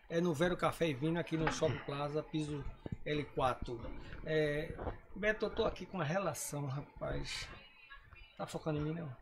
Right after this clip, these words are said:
Eu tô com uma relação pra falar aqui. Eu vou falar o nome do diretor por último, porque às vezes quando eu ligo pra ele, é um nome pa-,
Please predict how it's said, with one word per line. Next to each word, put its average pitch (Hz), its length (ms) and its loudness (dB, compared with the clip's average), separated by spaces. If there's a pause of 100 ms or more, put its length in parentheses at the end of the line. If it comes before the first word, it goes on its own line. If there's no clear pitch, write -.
(100)
Eu 175 80 -8
tô 208 160 -8
com 202 100 -8
uma 185 80 -2
relação 165 520 -4
pra 147 120 -6
falar 147 340 -4
aqui. 135 380 -8
Eu 165 80 0
vou 196 140 -2
falar 175 260 4
o 170 40 6
nome 170 180 4
do 160 60 0
diretor 151 440 -2 (300)
por 190 160 2
último, 147 480 -2 (800)
porque 170 320 0
às 160 160 6
vezes 156 140 2
quando 160 200 4
eu 156 40 8
ligo 151 180 4
pra 147 140 2
ele, 151 340 0
é 208 80 8
um 240 120 6
nome 202 200 4
pa-, - 220 4